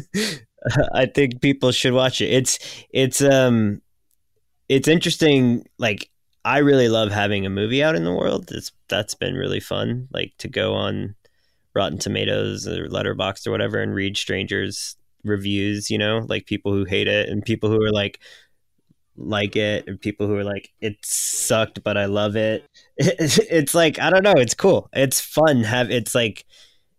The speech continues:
a dream come true in a sense to have, like,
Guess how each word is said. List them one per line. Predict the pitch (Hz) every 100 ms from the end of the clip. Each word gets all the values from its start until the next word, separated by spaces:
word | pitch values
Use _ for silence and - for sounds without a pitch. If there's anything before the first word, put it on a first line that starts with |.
| _
a | 104 101
dream | 95 107 110
come | 104 107 98
true | 107 98
in | 92
a | 90
sense | - 92 -
to | 92
have, | 87 92 90
like, | 101 92